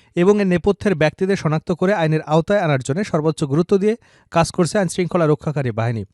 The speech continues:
এর মধ্যে শুটার ফয়সাল এবং তাকে বহনকারী মোটরসাইকেল চালক আলমগীরকে সীমান্তে পার করবার ব্যবস্থা কে বা কারা করেছে, সে তথ্যও পাওয়া গেছে।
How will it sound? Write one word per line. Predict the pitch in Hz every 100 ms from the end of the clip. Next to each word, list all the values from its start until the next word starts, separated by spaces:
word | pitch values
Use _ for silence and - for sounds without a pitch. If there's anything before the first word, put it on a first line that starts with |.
| _
এর | 180 185
মধ্যে | 214 202
শুটার | 233 190 190
ফয়সাল | 170 156 160 196
এবং | 190 185
তাকে | 165 156 175
বহনকারী | 143 151 170 202 190
মোটরসাইকেল | 160 165 196 - 175 151
চালক | 123 135 226 - _ - _
আলমগীরকে | 151 180 190 196 190 226
সীমান্তে | - 175 185 190 196
পার | 165 156
করবার | - 165 151 139
ব্যবস্থা | 135 143 175 -
কে | 180 196
বা | 202 202
কারা | 143 156
করেছে, | - 127 -
সে | 196 156
তথ্যও | - 147 - 208
পাওয়া | 175 127
গেছে। | 98 90 -